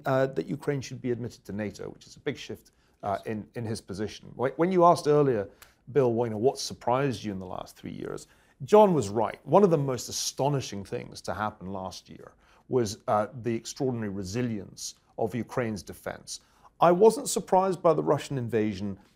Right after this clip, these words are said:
but I did not expect Ukrainian resistance to be nearly as, as tenacious and effective. Why? Because I know Ukraine well. I've been going there every year for more or less the past decade. And, uh,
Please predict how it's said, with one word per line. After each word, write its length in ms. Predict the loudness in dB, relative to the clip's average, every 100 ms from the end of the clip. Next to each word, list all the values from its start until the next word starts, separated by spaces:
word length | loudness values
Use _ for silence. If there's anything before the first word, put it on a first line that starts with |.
| -2
but 120 | 2
I 100 | 2
did 260 | 4 2 4
not 160 | 2
expect 460 | 0 -6 -12 -12 -12
Ukrainian 440 | -12 -10 -8 -8
resistance 520 | -10 -12 -12 -12 -16 -20
to 100 | -14
be 160 | -12
nearly 560 | -10 -4 0 0 0 -6
as, 240 | -10 -12 -12
as 140 | -12 -12
tenacious 680 | -10 -6 -6 -6 -12 -16 -18 _ _ -8
and 100 | -6
effective. 500 | -2 -2 -4 -12 -16 _ _ 6
Why? 360 | 8 8 4 -6 _ -20 _
Because 200 | -2 0
I 180 | 0 2
know 240 | 4 4 4
Ukraine 520 | 0 -2 -2 -2 -4
well. 320 | -4 -6 -10 -10
I've 160 | -8
been 160 | -8 -2
going 320 | 0 0 0
there 240 | -2 -6 -8 _ _
every 300 | 0 2 -2
year 220 | 0 0
for 140 | 0 -6
more 200 | -2 0
or 60 |
less 180 | 0 -4
the 140 | -10 -14
past 360 | -8 -8 -6
decade. 520 | -4 -4 -4 -8 -10 _ _ -20 -2
And, 300 | 2 2 0 _
uh, 140 | -2